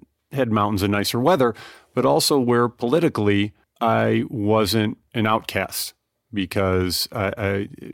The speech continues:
when you're from Cook County, Illinois is, like, one of the Democratic strongholds for a long time, many generations. Um, so I moved to an area that was,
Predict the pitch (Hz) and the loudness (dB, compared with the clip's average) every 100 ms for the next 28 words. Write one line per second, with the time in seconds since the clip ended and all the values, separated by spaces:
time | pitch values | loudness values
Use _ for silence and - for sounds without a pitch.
0 | - - 101 104 117 - 113 95 165 - | -16 -8 -4 -2 -2 -2 -6 -2 -2 0
1 | 139 120 113 107 104 104 90 87 87 101 | 0 2 0 0 0 0 0 -4 -4 -4
2 | 90 90 104 98 92 95 90 92 - 107 | -4 -4 -4 -4 -4 -4 -4 -8 -10 -6
3 | 98 98 85 87 85 85 - _ _ _ | -4 -6 -6 -6 -6 -10 -14 _ _ _
4 | _ _ - 98 92 82 78 85 95 87 | _ _ -4 -2 -2 -4 -4 0 0 0
5 | 85 82 87 82 82 101 98 90 87 85 | -4 -6 -6 -6 -4 -2 -2 -2 -4 -4
6 | 87 - - - - _ - - - - | -6 -6 -10 -16 -20 _ -20 -20 -20 -20
7 | _ 107 101 101 - 127 127 127 107 131 | _ 0 0 0 0 0 2 0 0 -2
8 | 110 98 98 98 104 110 104 107 107 104 | 0 2 2 2 -2 -2 -2 0 0 -2
9 | - | -6